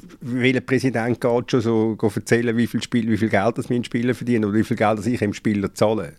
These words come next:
Also beim Balotelli macht man das, um zu zeigen, hey, wir haben einen Superstar geholt.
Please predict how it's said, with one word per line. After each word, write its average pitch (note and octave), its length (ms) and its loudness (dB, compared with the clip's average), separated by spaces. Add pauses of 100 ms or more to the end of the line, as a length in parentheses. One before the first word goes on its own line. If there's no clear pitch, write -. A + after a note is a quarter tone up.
Also F2 160 -8
beim G#2+ 280 0
Balotelli G#2 480 0
macht G2+ 320 0
man G#2+ 120 0
das, - 260 -8
um F#2+ 80 0
zu - 60 -6
zeigen, G2+ 360 0
hey, F#2+ 300 0 (380)
wir G#2+ 160 2
haben F#2+ 180 -2
einen G2 200 -2
Superstar G2 600 -2
geholt. F2+ 320 -8